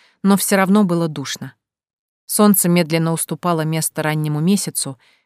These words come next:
и какое-то время они замерли на небосводе, глядя на землю.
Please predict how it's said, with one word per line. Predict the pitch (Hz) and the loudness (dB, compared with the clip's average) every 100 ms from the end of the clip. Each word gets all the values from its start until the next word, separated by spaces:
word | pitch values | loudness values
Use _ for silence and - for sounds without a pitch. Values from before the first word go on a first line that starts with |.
| _ _ - | _ _ -6
и | |
какое-то | 214 220 247 233 196 | 0 2 4 4 4
время | 180 226 202 | 2 4 4
они | 175 175 | 4 2
замерли | 170 208 202 143 139 | 0 0 0 -2 -6
на | 151 | -2
небосводе, | 160 156 170 - 170 139 135 - _ | -2 0 -2 0 -2 -2 -6 -14 _
глядя | - 165 165 143 | -6 -2 0 -2
на | 156 165 | -4 -4
землю. | 156 135 131 | -4 -6 -8